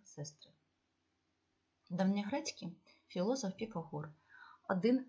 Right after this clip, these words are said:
з найперших встановив зв'язок між музикою і математикою. Він створив вчення про звук, вивчив філософський математичний бік звуку,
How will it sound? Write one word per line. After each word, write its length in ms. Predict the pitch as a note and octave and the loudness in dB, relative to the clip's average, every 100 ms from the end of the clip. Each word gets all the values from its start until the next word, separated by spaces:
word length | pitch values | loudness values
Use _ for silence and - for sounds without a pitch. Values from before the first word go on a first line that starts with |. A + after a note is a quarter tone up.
| - | 0
з 100 | G3+ | 2
найперших 680 | F3+ F3+ F#3+ G#3 - A3+ | 2 2 0 2 0 -4
встановив 520 | - - F#3+ F3 A3 | -6 -2 0 2 2
зв'язок 460 | G#3+ F3+ F3 E3+ - | 2 -2 0 -2 -2
між 160 | D#3+ E3 | -4 0
музикою 460 | F3+ G#3+ A#3 G3+ | 2 2 0 -2
і 40 | F3+ | -4
математикою. 720 | F#3+ F#3 D#3+ D#3 - - C#3+ - _ - - G3 | -2 0 0 0 -8 -16 -20 -20 _ -20 -8 -4
Він 100 | G3+ | -4
створив 400 | - G#3+ A3 A3+ | -4 2 4 2
вчення 420 | - G#3+ G#3+ G#3+ | -2 2 2 2
про 180 | - F3+ | -2 -8
звук, 420 | E3+ E3 - _ _ _ _ | -8 -12 -12 _ _ _ _
вивчив 380 | F#3 G#3 - G#3 - _ _ | 0 2 0 -2 -6 _ _
філософський 540 | F#3 F3 F#3 F3+ - E3 | -2 0 0 -4 -6 -8
математичний 640 | D#3 D#3 D#3 D#3 - D3 | -4 -4 -2 -2 -2 -2
бік 200 | C#3+ D#3 | -4 -6
звуку, 500 | - G#3 A3 D#3 D3+ | -4 -4 -4 -6 -12